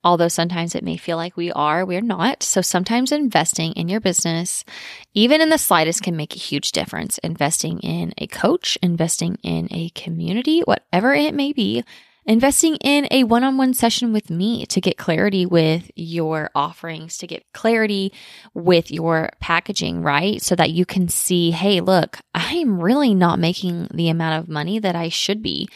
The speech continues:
So if I can increase all of my packages and I'm gonna be able to get a thousand extra dollars a month back in my pocket, what can that do to help me further my financial goals?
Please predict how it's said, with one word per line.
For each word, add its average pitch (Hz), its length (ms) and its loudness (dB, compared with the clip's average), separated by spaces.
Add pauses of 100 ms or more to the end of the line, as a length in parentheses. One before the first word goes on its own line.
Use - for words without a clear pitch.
(420)
So 196 160 4
if 185 180 2
I 196 200 4
can 240 180 -2
increase 202 800 0
all 175 280 0
of 185 100 -4
my 170 160 0
packages - 880 -2 (300)
and 190 120 2
I'm 190 140 4
gonna 226 160 6
be 202 140 4
able 180 140 4
to 180 60 0
get 180 160 0
a - 60 -14 (100)
thousand 196 720 2
extra 185 360 -2
dollars 165 360 0
a - 80 -2
month 165 380 -2
back 185 240 -4
in 196 60 2
my 170 140 -2
pocket, - 540 -4 (360)
what 220 200 4
can 381 200 2
that 359 200 0
do 254 460 4 (340)
to 226 100 0
help 208 280 0
me 208 220 0
further 202 340 0
my 180 160 -2
financial 165 460 -4
goals? - 420 -8